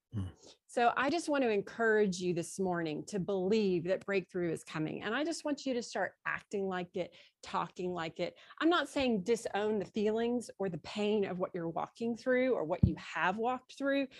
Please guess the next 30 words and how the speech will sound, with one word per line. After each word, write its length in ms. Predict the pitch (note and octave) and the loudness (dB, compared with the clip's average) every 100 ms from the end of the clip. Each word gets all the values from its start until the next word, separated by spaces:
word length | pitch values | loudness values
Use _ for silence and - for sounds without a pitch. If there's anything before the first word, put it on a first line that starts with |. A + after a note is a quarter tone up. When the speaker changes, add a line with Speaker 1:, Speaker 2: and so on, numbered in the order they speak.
| - - - | -20 -20 -6
Speaker 2:
I'm 160 | A#3+ A#3+ | 0 0
just 240 | C4 - | 0 -2
encouraging 800 | A#3+ A3 - A#3+ A#3+ A3+ A#3 G#3+ | -4 -4 -2 4 4 4 0 0
you 140 | G#3 G3 | 2 0
to 200 | - G#3 | 0 -2
look 360 | G3 G#3+ G#3+ | 2 2 2
at 140 | A3 G3+ | -2 0
it 100 | - | -2
with 180 | G3 - | -6 -4
fresh 260 | F#3 F3 - | -4 -4 -6
eyes 440 | E3+ E3+ E3 F3 - - - - | -2 0 0 -2 -8 -20 -20 -8
and 220 | G3+ G#3 F#3 | -2 0 0
believe 580 | G3 G3 B3 A#3 G3 | 0 2 4 4 2
that 180 | F3+ - - | 0 -2 -4
if 160 | G3 E3+ | -6 0
you 160 | G#3+ F4 | 2 2
still 240 | - F4 | 2 0
have 260 | C4+ A3+ - | 0 -6 -2
breath 280 | G3 G3 | -2 -2
in 120 | A3 A3 | -4 -2
your 160 | G3+ | -2
lungs, 380 | G3+ G3+ G3 G3 - - - | -2 -2 -2 -4 -10 -20 -6
we 240 | F3 B3+ D#4+ | 4 4 4
still 240 | - C#4 | 2 2
have 200 | C4+ B3 | 4 2
another 300 | A3 G#3 G3 | 2 2 2
day 240 | F#3+ F#3 | 2 2
ahead 240 | F#3+ F3+ F#3+ | 2 2 0
of 160 | F3+ | 2
us. 240 | F#3 F3+ | 0 -2